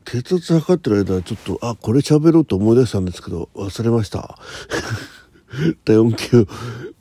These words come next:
を探した瞬間、探しに行った瞬間にですね。えー、あ、でね、思いました。あの、えっと、あ、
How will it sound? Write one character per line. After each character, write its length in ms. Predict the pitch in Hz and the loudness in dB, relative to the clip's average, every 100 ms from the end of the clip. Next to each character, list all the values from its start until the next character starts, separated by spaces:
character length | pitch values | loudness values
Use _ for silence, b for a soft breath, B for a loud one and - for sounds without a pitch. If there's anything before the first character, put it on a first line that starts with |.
| - | -6
を 100 | 107 | -4
探 320 | 92 101 107 | 0 0 2
し 100 | 101 | 0
た 220 | - 104 - - | 4 4 4 -8
瞬 260 | - 104 | -6 -4
間、 240 | 98 - 98 B B | -2 -4 -6 B B
探 300 | - 101 101 | -10 -8 -6
し 160 | 101 - | -6 -2
に 60 | 101 | -4
行 80 | |
っ 40 | 92 | -2
た 100 | 104 | -6
瞬 240 | 92 95 | -4 -6
間 220 | 92 95 95 | -4 -4 -4
に 100 | 92 | -4
で 140 | 92 | -6
す 140 | - | -10
ね。 220 | 80 80 _ B B B B B B B B B B - | -12 -14 _ B B B B B B B B B B -12
え 800 | 98 98 98 98 95 92 92 - _ _ _ | -6 -4 -4 -4 -6 -6 -8 -12 _ _ _
ー、 80 | 107 | -8
あ、 80 | 107 | -4
で 160 | 127 151 | 2 6
ね、 240 | 139 87 - _ _ | 6 4 -8 _ _
思 280 | - 123 175 | -6 0 2
い 40 | 190 | 4
ま 160 | 196 | 2
し 160 | - - | 0 -8
た。 60 | |
あ 60 | 90 _ _ | -14 _ _
の、 380 | 98 95 92 85 - _ _ _ _ _ _ _ _ _ _ _ _ _ _ _ - | -14 -10 -10 -12 -14 _ _ _ _ _ _ _ _ _ _ _ _ _ _ _ -8
え 60 | 110 | -8
っ 40 | |
と、 680 | - 101 95 82 71 55 50 b b b b b b b _ _ | -8 -8 -6 -4 -6 -8 -12 b b b b b b b _ _
あ、 200 | 104 92 | -12 -12